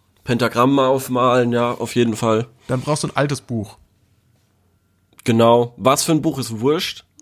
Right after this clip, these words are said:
Speaker 2: Das muss
Speaker 1: aber
Speaker 2: nur
Speaker 1: ist
Speaker 2: einen
Speaker 1: alt,
Speaker 2: alten
Speaker 1: ja.
Speaker 2: Umschlag haben.
Speaker 1: Das
Speaker 2: Genau.
Speaker 1: kann auch so ein altes, lustiges Taschenbuch sein.
Speaker 2: <laughs> Ein sehr altes, lustiges Taschenbuch ist
Speaker 1: Ja.
Speaker 2: auch möglich.
Speaker 1: Ja.
Speaker 2: Oder ein alter Simpsons-Comic.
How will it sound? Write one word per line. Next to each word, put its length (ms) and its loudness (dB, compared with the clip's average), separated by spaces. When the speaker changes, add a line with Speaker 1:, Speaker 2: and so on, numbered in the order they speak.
Speaker 2:
Das 160 -10
muss 140 -4
Speaker 1:
aber 100 4
Speaker 2:
nur 60 4
Speaker 1:
ist 120 0
Speaker 2:
einen 100 -2
Speaker 1:
alt, 240 2
Speaker 2:
alten 240 -6
Speaker 1:
ja. 80 -2
Speaker 2:
Umschlag 320 -4
haben. 200 -10
Speaker 1:
Das 160 -2
Speaker 2:
Genau. 80 0
Speaker 1:
kann 100 2
auch 120 2
so 100 0
ein 100 2
altes, 380 0
lustiges 400 -6
Taschenbuch 400 -10
sein. 300 -16
Speaker 2:
<laughs> 180 -20
Ein 140 0
sehr 400 0
altes, 360 -2
lustiges 440 -6
Taschenbuch 560 -2
ist 80 -2
Speaker 1:
Ja. 80 0
Speaker 2:
auch 80 0
möglich. 320 -4
Speaker 1:
Ja. 160 -14
Speaker 2:
Oder 60 -2
ein 140 0
alter 180 0
Simpsons-Comic. 840 -2